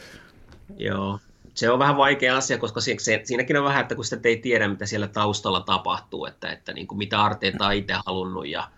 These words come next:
ja minkälainen, että kuinka paljon Arteetalla on ihan oikeasti nyt valtaa tuossa seurassa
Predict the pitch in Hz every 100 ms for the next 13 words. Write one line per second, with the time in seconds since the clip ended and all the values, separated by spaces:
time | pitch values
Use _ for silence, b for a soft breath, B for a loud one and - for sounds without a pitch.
0 | b b b b 101 95 92 95 92 92
1 | 92 107 107 104 101 98 101 98 98 -
2 | 95 95 87 98 90 98 90 - - 95
3 | 95 101 90 87 92 - - - 92 87
4 | 80 80 -